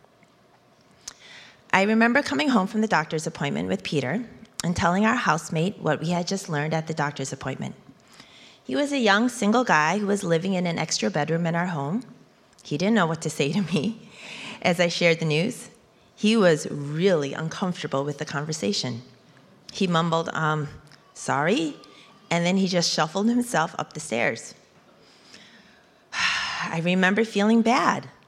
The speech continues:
'cause I made him feel bad. Now, would I be making a lot of people feel bad with my news? I soon found out that many of our friends and family didn't know what to say.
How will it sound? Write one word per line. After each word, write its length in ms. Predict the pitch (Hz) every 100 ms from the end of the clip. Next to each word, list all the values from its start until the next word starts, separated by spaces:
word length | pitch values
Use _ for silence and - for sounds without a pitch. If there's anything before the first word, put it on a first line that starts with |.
| _ _ _ _
'cause 140 | - 208
I 200 | - 330
made 200 | 480 175
him 120 | 175
feel 200 | 156 151
bad. 320 | - - - - - _ - - - - - -
Now, 380 | - 180 190 202
would 180 | 214 185
I 140 | 180
be 140 | 208 220
making 420 | 185 175 196 202
a 140 | 165
lot 300 | 151 139 143
of 80 | 180
people 260 | - 202 202
feel 260 | - 185
bad 460 | 185 151 143 170 220 214 - _ _ _
with 180 | - 175
my 140 | 165 160
news? 460 | 180 165 123 - - _ _ _ _ _ _ _ _ _ _ - - - - - - _
I 200 | - 202
soon 260 | 226 262 285
found 260 | 240 233 202
out 280 | 156 175
that 160 | 175 156
many 260 | 160 165 185
of 140 | 208
our 100 | 226
friends 520 | - 151 156 196 - -
and 240 | 151 180 220
family 500 | 165 147 156 165 - - -
didn't 260 | 175 196
know 120 | 196 185
what 180 | 160
to 100 | -
say. 420 | - - 127 127